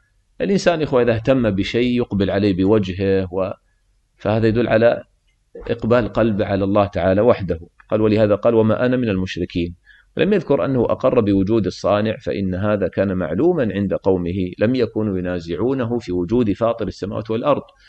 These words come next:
وإنما كان النزاع في عبادة غير الله واتخاذه ربا، فكانوا يعبدون الكواكب السماوية ويتخذون لها أصناما أرضية. وهذا النوع الثاني من الشرك، فإن الشرك في قوم نوح كان أصله من عبادة الصالحين أهل القبور، ثم صوروا تماثيلهم فكان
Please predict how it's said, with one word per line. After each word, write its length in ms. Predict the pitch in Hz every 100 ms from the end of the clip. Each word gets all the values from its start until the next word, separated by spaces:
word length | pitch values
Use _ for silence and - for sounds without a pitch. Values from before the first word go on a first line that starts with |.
| - - -
وإنما 380 | - 175 160 151
كان 280 | - 151 151
النزاع 460 | 123 107 117 135
في 220 | - 107
عبادة 440 | 98 117 120 101 98
غير 240 | 110 104
الله 380 | 90 92 120 123
واتخاذه 760 | 90 - - 101 120 120 120 95
ربا، 460 | 110 90 92 87 - _ _ -
فكانوا 400 | 104 180 185 156
يعبدون 420 | 107 120 147 151
الكواكب 560 | 117 113 123 135 -
السماوية 800 | 95 - 101 98 123 143 160 156 _ _ _ -
ويتخذون 680 | 110 110 107 101 113 123 101
لها 640 | 107 110 113 117 120 120
أصناما 600 | - 107 110 120 131 117
أرضية. 560 | 95 87 95 90 92 92 _ _ _ _ _ _ _ _
وهذا 320 | - 113 131 123
النوع 260 | 113 107
الثاني 420 | 87 - 123 120
من 120 | 101 92
الشرك، 380 | - 127 143
فإن 240 | - 87 95
الشرك 340 | 90 - -
في 120 | 95
قوم 240 | 95 107 95
نوح 220 | 110 113
كان 220 | - 92
أصله 440 | - - 117 110 135
من 140 | 92
عبادة 320 | 87 110 98 -
الصالحين 560 | - 98 92 110 147
أهل 140 | 101 92
القبور، 440 | 90 92 117 151
ثم 240 | 123 98
صوروا 380 | 90 123 104 92
تماثيلهم 540 | 92 92 92 139 143 117
فكان 420 | 95 110 104